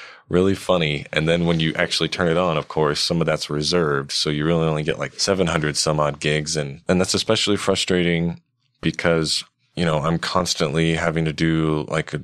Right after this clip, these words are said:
a data management dance of moving or deleting something that I'm not playing. And I have to prioritize what games I wanna play at any current moment, moving 'em onto a hard drive or just deleting 'em 'cause I don't have the space. And with the size of modern games,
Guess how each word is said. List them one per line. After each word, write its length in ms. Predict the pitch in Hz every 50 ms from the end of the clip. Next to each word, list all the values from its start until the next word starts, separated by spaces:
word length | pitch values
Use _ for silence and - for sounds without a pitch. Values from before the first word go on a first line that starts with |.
| - -
a 60 | - 78
data 320 | 71 82 82 82 78 78
management 640 | 78 78 80 80 80 80 76 - 78 76 71 69 -
dance 540 | 80 78 76 76 73 69 - - - - 76
of 320 | 73 73 71 - - - -
moving 480 | 80 80 82 82 78 80 80 78 78
or 160 | 78 76 76 76
deleting 440 | 78 78 76 80 80 78 80 78
something 480 | 76 - 80 76 73 - 78 76 76 73
that 120 | 73 71
I'm 120 | 76 76 78
not 180 | 78 71 -
playing. 480 | - - 85 80 78 76 76 73 71 73
And 100 | 73 73
I 60 | 71
have 160 | 78 82 -
to 100 | - 80
prioritize 1000 | - - - 82 80 78 78 78 78 76 - - 85 80 78 76 73 73 - - - - - - - - - - - _ _
what 200 | - 87 82 -
games 280 | 90 85 85 82 76
I 60 | 85 82
wanna 260 | 82 85 82 80 76
play 460 | - - - 87 85 82 80 78 78
at 80 | 78 80
any 160 | 78 78 76
current 380 | - - 87 82 80 78 78
moment, 560 | 78 78 80 78 73 73 73 71 - - - - _
moving 320 | 71 85 85 78 78 78 76
'em 100 | 78 78
onto 320 | 78 78 78 - 80 78
a 60 | 76
hard 240 | 73 87 82 80 76
drive 260 | 82 76 76 76 78
or 60 | 76
just 220 | 73 78 73 - -
deleting 360 | 78 78 80 80 76 73 73
'em 140 | 73 71 73
'cause 160 | - - 76
I 80 | 71 73
don't 160 | 73 73 73
have 140 | 76 73 76
the 80 | 78
space. 580 | - - - 80 76 71 71 - - - - - _ _ _ _ _ _ -
And 260 | 82 76 73 71 57
with 140 | - 80 -
the 100 | 80 76
size 400 | - 92 90 87 85 80 73 -
of 100 | 76 76
modern 300 | 80 82 80 78 76 73
games, 600 | 80 80 76 73 71 73 71 - - - -